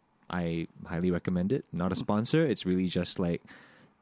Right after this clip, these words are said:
Speaker 1: I know a lot of you out there have probably practiced poor posture, and it's the cause of a lot of tension that is just unremovable, you know, like, maybe a massage makes you feel better, but two days later that tension's gonna be right back at
Speaker 2: Nice.
Speaker 1: you.
Speaker 2: You know,
Speaker 1: Um,
Speaker 2: at a
Speaker 1: yeah.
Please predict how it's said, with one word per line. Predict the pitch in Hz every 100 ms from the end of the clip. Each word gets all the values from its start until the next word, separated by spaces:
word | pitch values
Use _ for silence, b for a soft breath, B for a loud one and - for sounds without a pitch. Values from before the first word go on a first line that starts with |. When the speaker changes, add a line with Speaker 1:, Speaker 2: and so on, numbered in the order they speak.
| _ _ _ _ - -
Speaker 1:
I | 95 95
know | 95 101
a | 98
lot | 98 104
of | 101
you | 101
out | 101 101
there | 104 101
have | 101 101
probably | - 104 113 123 123 117
practiced | - 131 - 131 -
poor | - 143
posture, | 151 131 - - 92 87
and | 95 98
it's | 92
the | 110
cause | - 107 101
of | 101
a |
lot | 98 95
of | 95
tension | 143 143 - 127 120
that | 107 98
is | 95 92 - - B B B B _ - - _ _ _ _ _ 233
just | 131 123 - - _ _ _
unremovable, | 139 143 131 113 110 120 120 98 87 87
you | 92
know, | 92
like, | 92 90
maybe | 104 110 113
a | 104
massage | 101 107 98 107
makes | 101 -
you | 104
feel | - 101
better, | 92 92 92
but | 85 85
two | -
days | 92 90 92
later | 87 82
that | -
tension's | 92 85 87
gonna | 90 82
be | 78
right | 73 73 73 71 -
back | 82 -
at | 90
Speaker 2:
Nice. | 92
Speaker 1:
you. | 82 76 - - - -
Speaker 2:
You | 104
know, | 165
Speaker 1:
Um, |
Speaker 2:
at |
a |
Speaker 1:
yeah. | -